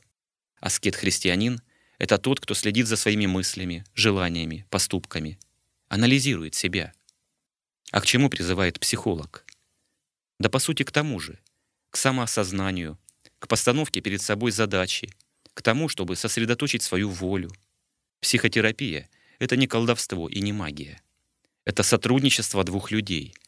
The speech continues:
психолога и клиента. Причем психолог лишь направляет, а основную часть работы человек должен проделать сам. И вот еще что очень важно.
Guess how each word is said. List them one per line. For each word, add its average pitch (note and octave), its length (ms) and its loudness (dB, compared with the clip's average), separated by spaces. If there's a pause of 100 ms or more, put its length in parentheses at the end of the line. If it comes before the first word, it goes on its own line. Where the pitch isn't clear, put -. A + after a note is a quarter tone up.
(260)
психолога A#2 580 2
и A2+ 140 -2
клиента. G2 680 -2 (880)
Причем F2+ 300 4
психолог - 540 2 (220)
лишь A2+ 240 4
направляет, A#2 800 -2 (340)
а - 120 -2
основную F2 400 0
часть - 320 2
работы F2 460 0 (280)
человек E2+ 440 0
должен G2 360 -2
проделать D#2+ 460 -2
сам. C#2+ 340 -6 (1600)
И A2 80 2
вот D3+ 140 4
еще G#2+ 240 2
что - 160 -2
очень E2+ 240 2
важно. D2+ 440 -4